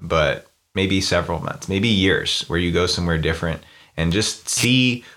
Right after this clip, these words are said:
what the world mirrors back to you. I rem-, I'll never forget the first time that I drove in and landed in a town that I was gonna be for a few months.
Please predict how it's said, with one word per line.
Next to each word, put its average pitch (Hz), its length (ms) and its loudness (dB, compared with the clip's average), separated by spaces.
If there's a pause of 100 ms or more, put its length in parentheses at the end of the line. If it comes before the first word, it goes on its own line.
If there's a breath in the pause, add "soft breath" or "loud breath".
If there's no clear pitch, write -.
what - 200 -2
the 104 80 2
world 92 420 2
mirrors 87 340 0
back 80 300 -2
to - 140 -8
you. - 160 -6 (920 soft breath)
I 95 120 2
rem-, 95 220 0
I'll 101 80 0
never 104 240 0
forget 92 400 -2
the 73 120 -4
first 101 380 -2
time 92 280 0
that 85 120 2
I 82 300 0 (100)
drove 95 480 2
in 92 140 2
and 82 160 0
landed 90 400 0
in 85 100 0
a 82 60 0
town 82 400 0
that 76 80 2
I 76 80 2
was 80 120 0
gonna 85 220 0
be 85 260 0
for 80 240 -2
a 78 60 -2
few 85 180 -2
months. 78 460 -2